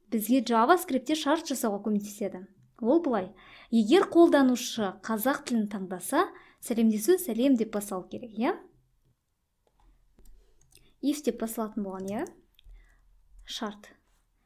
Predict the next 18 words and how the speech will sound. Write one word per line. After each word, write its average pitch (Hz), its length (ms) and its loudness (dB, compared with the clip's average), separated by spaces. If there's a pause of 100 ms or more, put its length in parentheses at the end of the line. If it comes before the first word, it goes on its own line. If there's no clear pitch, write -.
(600)
Тіл 294 300 2 (1000)
тең 285 400 2
болса, 240 840 -8 (680)
енді 220 400 0
бізге 233 400 -4
осы 208 300 -8
жерде, 254 400 0 (500)
мысалы, 220 400 -6
қазақшама 240 680 -2 (420)
екі 233 380 -2 (100)
«к» 311 320 -2
әріпі 214 540 -8 (340)
керек. 233 400 -4 (300)
Бұл 254 320 -2 (260)
H - 220 -8
T 311 100 2
M 302 140 4
L-дегі 220 480 2